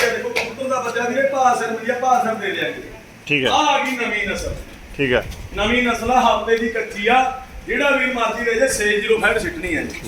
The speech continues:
Speaker 2: ਗਦਰੀ ਆ ਗਈ ਰਾਠੀ।
Speaker 1: ਬਸ ਟੌਪ ਆ ਗਈ। ਅੱਗੇ ਚੌਕੀ ਆ ਗਈ, ਜਰਸੀ ਸਾਹੀਵਾਲ ਕ੍ਰਾਸ ਆ, ਪਲੂਣ ਆ ਵੀਰੇ।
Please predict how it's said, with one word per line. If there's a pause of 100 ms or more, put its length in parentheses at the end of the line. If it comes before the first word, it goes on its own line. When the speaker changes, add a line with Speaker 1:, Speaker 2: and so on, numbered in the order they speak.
Speaker 2:
ਗਦਰੀ
ਆ
ਗਈ
ਰਾਠੀ।
Speaker 1:
ਬਸ
ਟੌਪ
ਆ
ਗਈ। (400)
ਅੱਗੇ
ਚੌਕੀ
ਆ
ਗਈ, (420)
ਜਰਸੀ
ਸਾਹੀਵਾਲ
ਕ੍ਰਾਸ
ਆ,
ਪਲੂਣ
ਆ
ਵੀਰੇ।